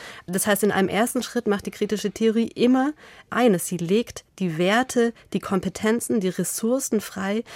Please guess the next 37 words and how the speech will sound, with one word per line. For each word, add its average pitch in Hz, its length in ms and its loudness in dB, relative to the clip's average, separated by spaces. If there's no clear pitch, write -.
die 202 140 -2
eine 226 260 4
Gesellschaft 196 540 0
selbst 214 320 -2
hervorgebracht 202 680 -4
hat. 196 140 -2
Und 185 80 0
das 175 160 -4
heißt, 202 240 -2
dann 220 260 2
muss 226 320 6
die 190 140 0
Gesellschaft 185 480 0
sich 190 120 -4
an 175 120 0
ihrer 170 240 -2
eigenen 220 320 2
Rationalität 190 800 -2
messen. 143 340 -6
Und 185 80 2
das 180 140 0
finde 202 160 2
ich 185 100 -6
nach 202 200 -4
wie 202 60 -2
vor, 214 240 -4
ehrlich 190 200 -4
gesagt, 190 300 -4
einen 196 80 0
ziemlich 208 280 -2
überzeugenden 190 600 -4
Ansatz, 226 440 -2
der, 175 140 -4
glaube 175 320 0
ich, 208 240 -6
auch 196 120 -2
zu 208 260 -4